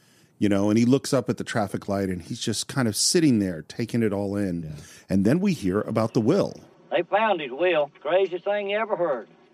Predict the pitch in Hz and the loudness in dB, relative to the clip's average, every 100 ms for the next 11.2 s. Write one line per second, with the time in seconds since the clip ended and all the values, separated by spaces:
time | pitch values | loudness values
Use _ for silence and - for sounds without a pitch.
0 | _ _ - 175 214 180 196 214 160 196 | _ _ -10 -2 2 2 0 -8 -4 -2
1 | 214 165 139 143 131 151 175 180 _ _ | 0 2 2 2 0 -4 -6 -10 _ _
2 | _ _ _ 139 175 - 208 156 147 123 | _ _ _ -4 -4 -4 -6 0 2 2
3 | 135 113 - - - - - _ - 330 | -2 -4 -8 -20 -20 -20 -20 _ -2 2
4 | 311 220 226 208 196 135 180 196 151 - | 4 2 2 2 0 -2 0 0 0 0
5 | 147 131 131 107 101 - 87 55 _ _ | 0 2 -2 0 -4 -4 -6 -8 _ _
6 | _ _ _ _ - 120 120 - 160 143 | _ _ _ _ 0 2 2 2 2 2
7 | 123 113 113 151 127 123 98 101 - 180 | 0 0 2 2 0 0 0 -2 -4 -8
8 | - 117 90 - - - 95 90 73 - | -4 -4 -4 -10 -10 -12 -10 -8 -8 -14
9 | - - 139 143 196 180 143 147 147 123 | -20 -12 -6 0 2 4 4 2 2 0
10 | 131 113 104 101 98 101 98 101 101 170 | 0 0 -2 -6 -6 -8 -6 -6 -6 -10
11 | 107 | -10